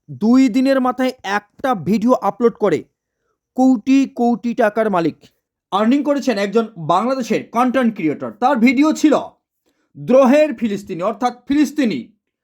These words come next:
যে যুদ্ধ পরিস্থিতি, সেই যুদ্ধ পরিস্থিতির উপরে একটি গজল গান ছিল, সেটিকে তিনি রিয়াকশন করেছিলেন।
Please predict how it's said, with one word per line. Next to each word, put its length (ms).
যে 160
যুদ্ধ 340
পরিস্থিতি, 500
সেই 220
যুদ্ধ 300
পরিস্থিতির 440
উপরে 240
একটি 360
গজল 580
গান 360
ছিল, 300
সেটিকে 360
তিনি 260
রিয়াকশন 580
করেছিলেন। 480